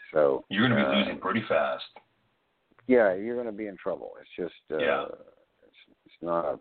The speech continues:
Speaker 1: it's not a, not an easy thing to do all the time, you know.
Speaker 2: No. We're, we're running out of time, my friend, but, you know, I, I do, I wanna
Speaker 1: Yeah.
Speaker 2: talk to you a little bit about,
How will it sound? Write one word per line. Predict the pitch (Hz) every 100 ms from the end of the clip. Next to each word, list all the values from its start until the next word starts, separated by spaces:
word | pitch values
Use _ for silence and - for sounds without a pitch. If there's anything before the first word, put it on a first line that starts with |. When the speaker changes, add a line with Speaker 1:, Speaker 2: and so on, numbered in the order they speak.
| _ _
Speaker 1:
it's | _ -
not | 104 104
a, | 90 -
not | 98 113
an | 107
easy | 110 101
thing | 104 95
to | 82
do | 92 78
all | 69
the | - -
time, | - - _ -
you |
know. | 64 64 _ _ 80
Speaker 2:
No. | 80 71 71 - _ _ _ -
We're, | 113 131
we're | 135 139 175
running | 208 226
out | 147 117
of | 104
time, | 95 90
my | 85 -
friend, | 98 90
but, | 104
you | 131 127
know, | 120
I, | 123 147
I |
do, | 131 185
I | -
wanna | 175 -
Speaker 1:
Yeah. | 123
Speaker 2:
talk | 117 -
to | 104
you |
a |
little | 98 98
bit | 92
about, | 92 90 90 87